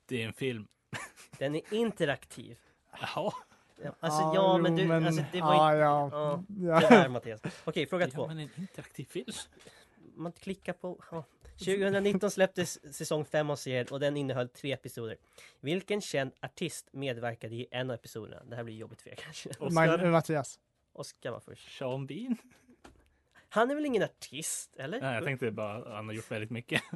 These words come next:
Speaker 3: Vi får
Speaker 2: Ja.
Speaker 3: den på Black Mirror.
Speaker 2: Ja, ja,
Speaker 3: Ja,
Speaker 2: det
Speaker 3: Miley Cyrus.
Speaker 2: Det är Miley Cyrus. Bra jobbat, Mattias. Serie två. När hans juristexamen visar sig vara förfalskad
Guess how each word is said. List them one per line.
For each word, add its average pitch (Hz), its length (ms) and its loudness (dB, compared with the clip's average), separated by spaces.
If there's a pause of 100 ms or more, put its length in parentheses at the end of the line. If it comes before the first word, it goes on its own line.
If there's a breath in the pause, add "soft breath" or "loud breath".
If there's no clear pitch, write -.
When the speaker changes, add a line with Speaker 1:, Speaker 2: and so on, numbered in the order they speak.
Speaker 3:
Vi 160 140 -4
får 131 120 -8
Speaker 2:
Ja. 160 40 2
Speaker 3:
den 156 80 2
på 143 80 -2
Black 127 260 -4
Mirror. 143 300 4
Speaker 2:
Ja, 208 420 10
ja, 123 60 -8
Speaker 3:
Ja, 135 320 4
Speaker 2:
det 143 60 -6 (100)
Speaker 3:
Miley 135 140 -2
Cyrus. 151 540 -10 (840)
Speaker 2:
Det - 180 -2
är 262 60 4
Miley 202 260 2
Cyrus. - 420 -10
Bra 170 100 -6
jobbat, 185 240 -6
Mattias. 127 380 -10 (1120 soft breath)
Serie 202 240 -2
två. 151 220 -4 (960)
När 117 320 -6
hans 147 400 -4
juristexamen 170 960 -2
visar 104 180 -12
sig 117 120 -8
vara 123 120 -2
förfalskad - 580 -4